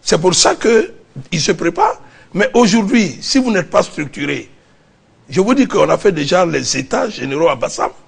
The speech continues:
sous le ministre Zadie Zaourou pour créer le statut de l'artiste. C'est, c'est, c'est rangé au calendrier grec.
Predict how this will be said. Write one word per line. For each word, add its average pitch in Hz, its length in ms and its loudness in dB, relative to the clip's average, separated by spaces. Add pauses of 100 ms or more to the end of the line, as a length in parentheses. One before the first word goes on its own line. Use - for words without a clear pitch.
(320)
sous - 220 -4
le 165 80 0
ministre 175 300 -4
Zadie 185 180 -4
Zaourou 185 340 -4 (1300)
pour 165 160 0
créer 202 280 6
le 175 120 0
statut 175 320 -4
de 180 80 -4
l'artiste. - 480 -6 (280)
C'est, - 300 -14
c'est, 139 260 -4
c'est - 180 -2
rangé 170 200 2
au - 80 0
calendrier 170 300 -2
grec. - 220 -10